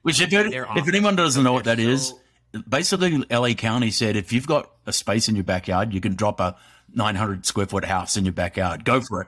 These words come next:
Speaker 1: <laughs> And everyone's doing it.
Speaker 2: Yep. Yes. Yes. So they had been looking for, they had been looking up, um, uh,
Speaker 1: Uh-huh.
Speaker 2: office space, and they couldn't get any good
Speaker 1: Right.
Speaker 2: deals. They didn't like it. And, and Tony said, "You know what? I, like,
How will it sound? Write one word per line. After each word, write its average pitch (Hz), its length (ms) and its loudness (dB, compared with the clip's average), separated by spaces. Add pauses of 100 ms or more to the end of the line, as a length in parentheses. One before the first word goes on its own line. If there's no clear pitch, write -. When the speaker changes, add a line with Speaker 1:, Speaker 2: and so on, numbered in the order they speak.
(100)
Speaker 1:
<laughs> - 100 -20
And 185 80 -2
everyone's 156 320 0
doing 143 240 -4
it. 104 100 -18
Speaker 2:
Yep. 151 240 -6 (720)
Yes. - 360 -6 (540)
Yes. 143 260 -2 (260)
So 190 140 -2
they 175 140 2
had 160 100 -2
been 131 180 -2
looking 214 300 -2
for, 151 300 -2
they 135 140 -2
had 131 120 -2
been 117 160 -4
looking 180 260 -4
up, 165 200 -4
um, 131 440 -4 (380)
uh, - 20 -12
Speaker 1:
Uh-huh. 104 720 -4
Speaker 2:
office 131 280 -4
space, 104 400 -4
and 104 140 -8
they 104 120 -4
couldn't 135 300 -6
get 117 100 -4
any 127 160 -4
good 131 100 -4
Speaker 1:
Right. 104 140 -2
Speaker 2:
deals. 113 240 -6
They 101 80 -8
didn't 117 220 -6
like 101 280 -2
it. 107 220 -4
And, 101 340 -6
and 98 160 -6
Tony 110 220 -6
said, 110 180 -6
"You 127 80 -2
know 156 120 0
what? 165 160 -2
I, 110 140 -14 (100)
like, 120 260 -10